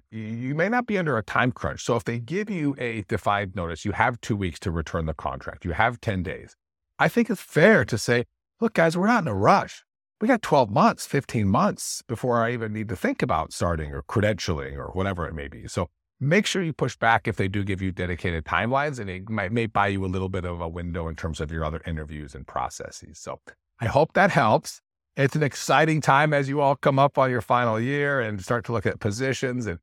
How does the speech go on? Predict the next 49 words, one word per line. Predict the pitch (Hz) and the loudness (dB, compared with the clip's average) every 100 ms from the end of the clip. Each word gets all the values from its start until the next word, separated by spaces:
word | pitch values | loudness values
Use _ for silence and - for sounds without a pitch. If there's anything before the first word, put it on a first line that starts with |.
| _ _ _ - | _ _ _ -2
trends | - 156 156 123 | 4 4 4 0
are | 113 - | -2 0
always | 143 160 165 147 123 | 6 8 8 6 2
changing. | - 123 120 110 113 | 2 0 0 -2 -4
And | 98 | -6
if | - | -4
we | 131 143 | 0 0
can | 135 | 2
help | 123 120 117 - | 4 4 2 -2
identify | 110 95 113 127 - 107 104 | -2 0 0 2 2 2 2
any | 101 | -2
trends | - 101 98 | -2 -2 -2
for | - 120 120 | -2 2 2
you, | 117 113 | 2 -2
provide | - 107 107 110 139 | -4 -2 4 4 4
any | 135 123 | 2 -4
compensation | - 110 101 92 107 107 - 104 | -2 -4 -4 -6 -6 -4 -4 -4
data, | 110 107 | -4 -4
or | 101 95 | -2 -2
of | 92 | 0
course, | - 101 - _ _ _ - | 0 0 -2 _ _ _ 2
help | 110 107 | 2 4
you | 104 | 0
through | 90 95 | 0 -2
your | 87 | -2
contract | - 165 165 101 92 - | 4 4 6 2 0 -2
review, | 85 90 | -2 0
hop | 117 131 - | 4 4 6
on | 135 | 2
to | 123 | 2
Contract | - 113 117 110 - | 2 2 4 0 2
Diagnostics. | 107 104 98 95 - 98 - | 0 2 2 0 -2 -10 -8
You | - | -2
can | |
get | 92 107 | 0 2
a | |
hold | 98 101 | 2 0
of | 101 | 0
us, | 98 | -2
do | - | -2
a | 92 | -6
free | - 107 104 | -6 -10 -6
consult | - 92 90 98 82 | -2 -2 -2 -6 -2
call. | 101 87 | -2 0
It's | 82 | -2
what | - | -4
we're | 80 80 | -6 -2
here | 127 120 | 2 2
for. | 127 117 | 2 0